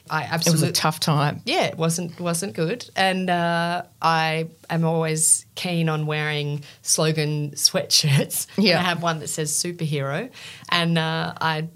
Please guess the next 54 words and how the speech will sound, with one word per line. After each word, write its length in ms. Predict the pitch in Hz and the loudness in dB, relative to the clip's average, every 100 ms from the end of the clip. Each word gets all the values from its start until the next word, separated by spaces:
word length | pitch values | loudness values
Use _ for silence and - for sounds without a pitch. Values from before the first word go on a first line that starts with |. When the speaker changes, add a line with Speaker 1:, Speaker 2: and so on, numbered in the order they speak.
| - - _ - | -20 -20 _ -8
Speaker 1:
put 200 | 208 165 | -2 0
up 160 | 151 | 0
a 80 | 165 | -2
photo 400 | 160 156 151 147 | -2 -2 0 0
on 160 | 143 151 | -2 -2
my 140 | 143 143 | -2 -4
personal 480 | - 147 151 151 | -6 -4 -2 -4
Instagram 520 | 151 139 - 151 143 139 | -4 -6 -4 -4 -4 -4
account, 300 | 139 143 139 | -6 -8 -6
which 160 | 139 | -8
was 120 | 143 | -6
more 220 | 147 143 139 | -4 -4 -4
of 80 | |
a 80 | 139 | -6
rally 280 | 147 147 143 | -6 -4 -6
cry 420 | 143 147 143 143 139 | -4 -2 -2 -4 -6
to 100 | - | -6
myself 640 | 147 135 147 135 165 - - - | -4 -2 0 0 -2 -6 -18 -4
Speaker 2:
Yeah. 140 | 170 156 - | 2 2 2
Speaker 1:
with, 120 | 165 | -2
like, 220 | 151 147 | -4 -4
milk 260 | 151 151 147 | -4 -4 -4
vomit 380 | 143 143 147 - _ _ _ 147 | -6 -4 -6 -10 _ _ _ -4
on 200 | 156 147 | -2 -2
it 140 | 147 | -2
and 100 | 147 | -4
everything, 380 | 143 143 143 139 | 0 0 0 0
saying, 100 | 196 | 2
Speaker 2:
Yeah. 160 | 147 143 | 4 2
Speaker 1:
you 80 | 143 | -2
know, 100 | 147 | 2
"We 160 | 202 | 2
can 160 | 214 185 | 2 -2
do 180 | 160 151 | 0 0
anything. 640 | 151 143 147 143 143 143 - - - - | 0 -2 0 0 0 0 -4 -20 -20 -4
Women 280 | 190 202 180 | 0 2 4
are 160 | 160 151 | 4 4
amazing. 920 | 143 143 143 143 143 139 143 147 - - | 2 2 2 2 0 0 0 -2 -4 -4
We're 100 | 165 | 0
gonna 160 | 165 151 | 2 2
get 220 | 143 - | -2 -2
through 160 | - 185 | 2 4
Speaker 2:
Keep 80 | |
Speaker 1:
this. 120 | 147 151 | 6 4
Speaker 2:
going. 280 | 143 143 | 4 4
Speaker 1:
It's 140 | 170 175 | 2 4
Speaker 2:
Yeah. 200 | 175 147 | 6 6
Speaker 1:
gonna 120 | 147 | 4
be 60 | 143 | 0
okay." 340 | 147 139 - - | 0 -4 -4 -4
And, 240 | 175 170 | -2 0
uh, 460 | 156 151 143 143 143 - - | 0 0 0 0 -4 -8 0
all 200 | 208 214 | 2 2
these 240 | 180 160 | 2 -2